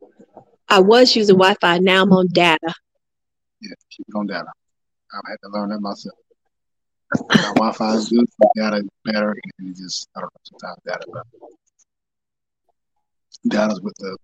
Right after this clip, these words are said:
Speaker 2: company.
Speaker 1: Okay. What about
Speaker 2: Hello?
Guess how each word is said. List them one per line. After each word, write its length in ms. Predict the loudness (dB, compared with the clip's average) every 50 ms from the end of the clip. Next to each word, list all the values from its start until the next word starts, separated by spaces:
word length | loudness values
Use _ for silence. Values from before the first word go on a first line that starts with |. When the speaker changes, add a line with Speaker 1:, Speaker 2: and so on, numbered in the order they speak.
| _ _ -12
Speaker 2:
company. 340 | -12 -12 -12 -14 -16 -20 -20 _ _ _ _ _ _ _ _ _ _ _ _ _ _ _ _ _ _ _ _ _ _ _ _ _ _ _ -20 -20 -20 _ _ _ -4
Speaker 1:
Okay. 180 | -4 -4 -8 -16 _ _
What 200 | 2 4 6 6
about 200 | 6 6 4 4 4
Speaker 2:
Hello? 240 | 4 2 2 0 -4